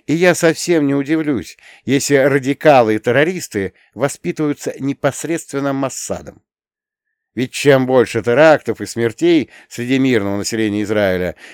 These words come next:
тем больше красочных картин – о борьбе еврейского государства с кровожадными соседями можно нарисовать, выгодно впарив их гоем. Напоследок еще раз позволю себе напомнить.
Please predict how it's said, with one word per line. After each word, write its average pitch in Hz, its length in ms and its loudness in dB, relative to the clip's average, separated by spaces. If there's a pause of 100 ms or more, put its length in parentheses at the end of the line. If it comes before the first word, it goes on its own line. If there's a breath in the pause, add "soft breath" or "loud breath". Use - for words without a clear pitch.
тем 135 240 2
больше 170 400 2
красочных 151 720 -2
картин – 127 600 -4 (320 soft breath)
о 120 120 4
борьбе 123 460 2
еврейского 107 500 -2
государства 123 800 0 (200 loud breath)
с - 100 -18
кровожадными 127 720 4
соседями 95 580 -6
можно 87 320 -6
нарисовать, 87 600 -8 (300 loud breath)
выгодно 120 580 0
впарив 143 600 0
их - 360 -12
гоем. 101 540 -8 (1800)
Напоследок 170 680 0
еще 160 300 -4
раз 143 140 -2
позволю 117 380 -2
себе 107 200 -6
напомнить. 78 580 -10